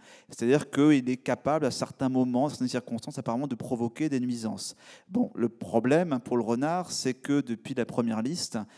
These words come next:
et la dernière a été actualisée, je crois que c'était en juillet, ou peut-être, euh, c'est très récent, hein, c'est en tout cas, euh, fin deux mille vingt-trois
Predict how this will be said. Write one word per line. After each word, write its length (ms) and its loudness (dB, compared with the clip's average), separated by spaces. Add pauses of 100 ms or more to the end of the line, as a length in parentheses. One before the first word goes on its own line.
(140)
et 140 -2
la 100 0
dernière 380 4
a 80 2
été 200 -2
actualisée, 340 -4
je 60 -6
crois 80 -10
que 20 -14
c'était 120 -8
en 100 -2
juillet, 460 -4
ou 60 -2
peut-être, 300 -10
euh, 120 -2 (340)
c'est 120 -6
très 160 -2
récent, 380 -2
hein, 60 -4
c'est 140 -6
en 40 -4
tout 80 -16
cas, 140 2
euh, 100 2 (280)
fin 200 0
deux 120 2
mille 160 0
vingt-trois 680 0